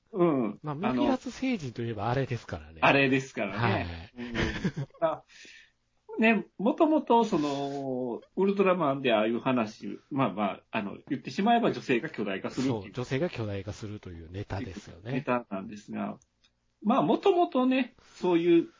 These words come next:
Speaker 1: あの、ジャンルムービーというか、
Speaker 2: ありますからね。
Speaker 1: ね、女性が巨大化してっていう話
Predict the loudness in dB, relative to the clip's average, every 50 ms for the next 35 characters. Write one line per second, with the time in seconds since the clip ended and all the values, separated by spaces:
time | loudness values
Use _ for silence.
0 | _ -4 -2 0 0 0 -2 -4 -10 _ _ -4 0 2 4 4 4 4 2 0
1 | 2 2 0 2 0 -2 -6 -6 -10 -14 -14 -14 -12 -10 -8 -8 -8 -2 0 0
2 | 0 0 -2 -4 -6 -4 -4 -4 -2 -2 -2 -4 -4 -4 -4 -2 -4 -4 -6 _
3 | _ _ _ _ _ -6 -6 -2 0 0 0 0 0 -2 -2 -2 -2 -2 -2 -2
4 | -2 -4 -4 -4 -6 -6 -6 -6 -8 -8 -6 -4 -4 -4 -4 -4 -6